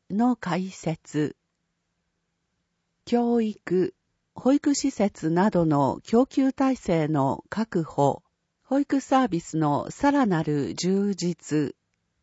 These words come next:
二百六億四千六十一万円。使用済みおむつ処分にかかる経費への助成。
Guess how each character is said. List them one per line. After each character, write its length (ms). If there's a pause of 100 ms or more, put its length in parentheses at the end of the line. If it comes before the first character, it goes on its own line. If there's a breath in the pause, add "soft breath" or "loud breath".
(320)
二 160
百 320
六 320
億 500
四 280
千 400
六 320
十 320
一 340
万 340
円。 440 (1400)
使 180
用 200
済 180
み 240
お 120
む 160
つ 300
処 140
分 240
に 180
か 180
か 220
る 300 (120)
経 200
費 240
へ 200
の 360 (100)
助 180
成。 640